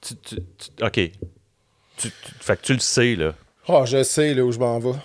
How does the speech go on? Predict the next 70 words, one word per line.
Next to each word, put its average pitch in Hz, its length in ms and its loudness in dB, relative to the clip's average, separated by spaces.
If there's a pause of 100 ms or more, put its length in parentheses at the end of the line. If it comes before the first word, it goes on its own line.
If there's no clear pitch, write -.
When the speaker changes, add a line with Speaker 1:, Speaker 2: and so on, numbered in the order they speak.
(120)
Speaker 2:
Je 131 180 0
sais 139 240 0
tout - 240 -6
droit 143 300 4
que, 127 320 -2
que - 160 -6
là, 123 180 0
j'ai 123 180 -2
fait 131 220 -2
la 127 140 0
bêtise, 127 560 -4
tu - 80 -12
sais, 135 100 -4
puis - 160 -14
que 127 140 -4
ça 131 180 0
va 127 160 4
être 123 80 -4
dur 160 320 2
à 127 80 4
revenir. 120 480 -4 (180)
Je 127 180 0
le 123 100 2
sais, 214 240 -2
là, 147 120 0
parce 123 200 0
que 117 80 -6
j'ai 135 80 -2
eu - 20 -6
de 123 80 -8
la 127 140 0
misère 202 340 -2
la 123 160 4
première 127 400 0
fois 135 280 6
à - 20 6
arrêter. 123 340 2
Il 135 140 2
a - 20 4
fallu 156 240 -2
que 147 80 0
je 147 60 -4
me 127 100 2
rende 139 280 2
en 127 80 2
thérapie 123 500 0
pour 123 180 -2
arrêter 120 300 -2
de - 60 -16
consommer. 127 580 -2
Tu - 80 -14
sais, 135 100 -2
j'ai 123 140 -6
pas 113 140 -4
été 110 120 -10
capable 120 320 -4
de 120 40 2
le 113 60 -4
faire 117 180 -4
par 120 140 -4
moi-même. 131 320 -4 (120)
Speaker 1:
Ouais. 90 140 2
Speaker 2:
Combien 160 340 2
de 160 60 -2
fois 214 180 0
je 156 100 -2
me 123 80 -2
suis - 160 -6
vendu 127 340 -4
l'idée 131 440 -2